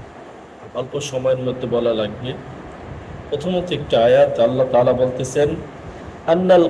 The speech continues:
কুওয়াতা লিল্লাহি জামিয়া।" সূরা বাকারার একশো পঁয়ষট্টি নং আয়াতে, এই সমুদয় শক্তি আল্লাহর জন্য, মানে মানুষকে আল্লাহ য-,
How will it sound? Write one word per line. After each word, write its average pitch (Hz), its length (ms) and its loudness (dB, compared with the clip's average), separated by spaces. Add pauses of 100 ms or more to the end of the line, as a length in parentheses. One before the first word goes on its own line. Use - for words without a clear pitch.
কুওয়াতা 180 360 6
লিল্লাহি 147 540 4
জামিয়া।" 131 440 2 (240)
সূরা 147 180 4
বাকারার 147 480 2 (160)
একশো 127 440 0
পঁয়ষট্টি 131 460 -4
নং 110 200 -2
আয়াতে, 113 320 -2
এই - 1040 -12
সমুদয় 196 560 2
শক্তি - 360 0
আল্লাহর 131 360 2
জন্য, 110 280 -4
মানে 151 180 -2
মানুষকে 143 640 0
আল্লাহ 135 220 2
য-, 127 320 2